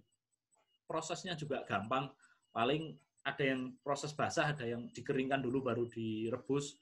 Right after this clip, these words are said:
setelah itu airnya diminum. Udah, prosesnya itu sangat, sangat mudah, sangat murah, bahkan gratis. Makanya edukasi ini menjadi penting ke masyarakat nantinya supaya,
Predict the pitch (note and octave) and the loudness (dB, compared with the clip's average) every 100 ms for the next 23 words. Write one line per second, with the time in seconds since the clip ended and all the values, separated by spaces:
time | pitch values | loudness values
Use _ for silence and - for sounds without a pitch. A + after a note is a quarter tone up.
0 | _ _ _ - - C3 C3+ C#3 C#3 C3 | _ _ _ -8 2 2 4 2 2 0
1 | D3 D3 C3+ A#2+ A#2+ C#3 D3 D3+ - _ | 0 0 -2 -4 -4 0 -2 -2 -8 _
2 | _ _ _ _ _ - - D#3 G#3 G3+ | _ _ _ _ _ -10 2 2 2 -2
3 | - _ _ - G3+ G3+ G#3 A#3 G#3+ G#3+ | -10 _ _ -4 -2 0 -2 -2 -2 0
4 | A3 A3+ G#3+ G3+ G3+ _ - F3 F3 F3 | 0 -2 -2 -2 -4 _ -2 2 2 2
5 | F#3 F3 D3 C3+ D3+ D3 C#3 C3+ - D#3 | 0 2 2 2 0 -6 -8 -10 -4 -2
6 | D3+ A2 B2+ - _ _ _ - C3+ E3 | 0 0 -2 -10 _ _ _ -8 -2 0
7 | D3+ C3 A2 - C#3+ - C3+ A#2+ D#3 F#3 | -2 -2 -4 -2 -4 -4 -6 -2 0 0
8 | - - _ _ _ _ _ - - F#3 | -2 -16 _ _ _ _ _ -20 0 2
9 | F3+ E3+ F3 D3+ D#3 G3+ A#3 F3 C#3 C3 | 2 6 6 8 6 6 4 4 4 2
10 | B2 B2 F3 G3 - D3+ D3 D3 G2+ - | -2 0 0 0 -2 -4 -2 -2 -2 -2
11 | D#3 D3 C3 B2 D3+ D#3 D3 C3 D#3+ D#3 | -4 -4 -6 -4 -4 -6 -4 0 2 2